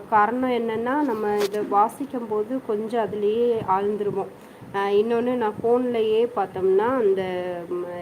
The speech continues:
எழுத்துக்கள்லாம் பார்த்து பார்த்து ஃபோன்ல எப்படி வீடியோ அப்படியே வந்துட்டு இருக்குல்ல, ஃபோன்ல பார்த்து தான் வாசிச்சுட்டு இருக்கேன். அப்ப கீழே நான் எழு-, அந்த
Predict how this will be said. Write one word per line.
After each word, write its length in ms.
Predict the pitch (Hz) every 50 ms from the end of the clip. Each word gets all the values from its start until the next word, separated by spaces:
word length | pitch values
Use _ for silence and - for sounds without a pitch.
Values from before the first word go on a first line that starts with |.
| 170 -
எழுத்துக்கள்லாம் 720 | 208 208 220 233 226 - 226 - 208 190 196 214 220 226
பார்த்து 240 | - 196 185 - -
பார்த்து 240 | 185 185 190 185 247
ஃபோன்ல 520 | 240 - 240 226 226 233 226 214 208 180
எப்படி 420 | 165 180 185 185 202 214 196 190 185
வீடியோ 360 | 175 185 202 202 185 202 196
அப்படியே 240 | 185 170 170 175 185
வந்துட்டு 300 | 190 185 175 170 180 -
இருக்குல்ல, 300 | 165 - 160 165 185 220
ஃபோன்ல 380 | 220 - 208 202 214 214 208 202 202
பார்த்து 280 | 180 165 165 170 160
தான் 220 | 175 190 233 285 320 - - - - - - - - - - - - - - - - - - - -
வாசிச்சுட்டு 480 | 214 220 214 - 247 - - 214 214 190
இருக்கேன். 220 | 180 185 226 262
அப்ப 260 | 269 269 262 - 233 226
கீழே 300 | - - 302 302 294 262
நான் 380 | 247 233 214 202 196 190 190 190 185 185 185 180 175 165 - - -
எழு-, 360 | 208 208 208 226 226 220 190
அந்த 220 | 170 196 196 190